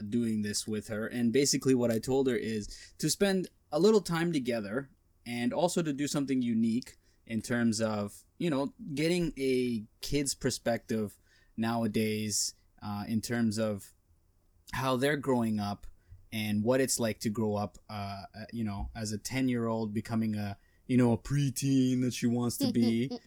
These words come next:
Speaker 1: And, uh, you know, just really pick her brain. And it's mostly just to have fun and be with each other, you know, spend a little bit of time. We don't know how long we're gonna be, uh, on it, but I, I figured it's a bonus episode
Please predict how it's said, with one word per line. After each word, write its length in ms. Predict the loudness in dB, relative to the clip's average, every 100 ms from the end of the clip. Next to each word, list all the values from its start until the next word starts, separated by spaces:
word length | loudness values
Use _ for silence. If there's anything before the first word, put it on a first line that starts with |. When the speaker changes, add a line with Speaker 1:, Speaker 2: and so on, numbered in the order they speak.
| _ -20 _ -4
Speaker 1:
And, 960 | -2 0 -2 -2 -2 -2 -2 -2 -2
uh, 200 | -4 -4 0
you 80 | 2
know, 120 | 2
just 220 | 0 0
really 240 | 0 0
pick 240 | 2 2 2
her 80 | 0
brain. 340 | 0 0 2
And 140 | 2
it's 140 | 2 4
mostly 280 | 6 4 2
just 200 | 2 2
to 60 |
have 180 | 4 2
fun 460 | 0 -2 -2 -4 -8
and 240 | -4 -2 0
be 160 | -2
with 280 | -4 -6 -6
each 200 | -8 -2
other, 220 | -2 0
you 140 | -2 -4
know, 100 | -6
spend 300 | -6 -4 0
a 20 |
little 180 | 0 2
bit 140 | 0
of 80 | -2
time. 320 | -6 -4 -6 -8 -12 -6
We 80 | 2
don't 140 | 2 4
know 140 | 4
how 140 | 6
long 200 | 6 4
we're 120 | 2 0
gonna 200 | 0 0
be, 460 | 0 0 0 0 -2
uh, 200 | -2 -4
on 240 | -4 -4
it, 180 | -4 -4
but 240 | -4 -4 -6 -4
I, 220 | -2 0
I 40 | 0
figured 440 | 2 2 2 0 -6 -2
it's 140 | 0
a 40 |
bonus 460 | 4 6 8 6 4
episode 580 | 2 0 0 2 2